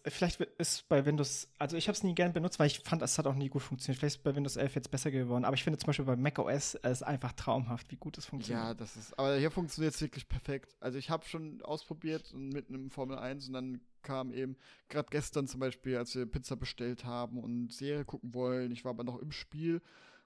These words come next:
Speaker 2: äh, und dann hat's geklingelt, ich hab einfach auf den Aus-Button geklickt, es war sofort unten und später, ein paar Stunden später, als ich dann weitermachen wollte, hab ich wieder angemacht und es war exakt die gleiche Stelle. Also ich muss, einzig, was ich machen muss, Passwort eingeben und es war sofort wieder da.
Speaker 1: Mhm.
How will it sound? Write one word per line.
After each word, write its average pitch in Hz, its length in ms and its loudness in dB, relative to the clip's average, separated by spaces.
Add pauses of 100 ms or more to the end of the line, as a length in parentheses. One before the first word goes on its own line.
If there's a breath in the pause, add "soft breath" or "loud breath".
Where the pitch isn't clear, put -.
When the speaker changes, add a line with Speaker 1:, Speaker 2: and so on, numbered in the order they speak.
(140)
Speaker 2:
äh, 143 40 2
und 143 340 6
dann 139 80 4
hat's 135 180 0
geklingelt, 196 440 2
ich 170 80 2
hab 165 80 2
einfach 151 200 2
auf 139 160 0
den 131 140 0 (280)
Aus-Button - 440 -2
geklickt, 147 400 -6
es - 160 -14
war 120 140 -2
sofort - 320 -10
unten 165 460 -8 (280 soft breath)
und 131 160 -6
später, 143 480 0
ein 131 100 0
paar 131 120 0
Stunden 139 240 -6
später, 135 400 -2
als 123 140 -2
ich 120 80 -10
dann 120 140 -4
weitermachen 117 420 -4
wollte, 120 180 -2
hab 123 80 -4
ich 117 60 -6
wieder 113 160 -8
angemacht 120 500 -6
und 113 140 -6
es 110 120 -10
war 113 300 -6 (220)
exakt - 400 -10
die 120 80 -10
gleiche 117 320 -6
Stelle. 117 340 -6
Also 107 320 -10
ich - 80 -10
muss, 135 320 -8
einzig, 135 340 -4
was 135 200 -4
ich 127 80 -10
machen 135 240 -4
muss, 123 180 -6
Passwort 151 380 -4
eingeben 139 340 -4
und 123 60 -4
es 117 60 -10
war 147 80 -8
sofort 139 500 0
wieder 120 160 0
da. 147 240 6
Speaker 1:
Mhm. 156 100 0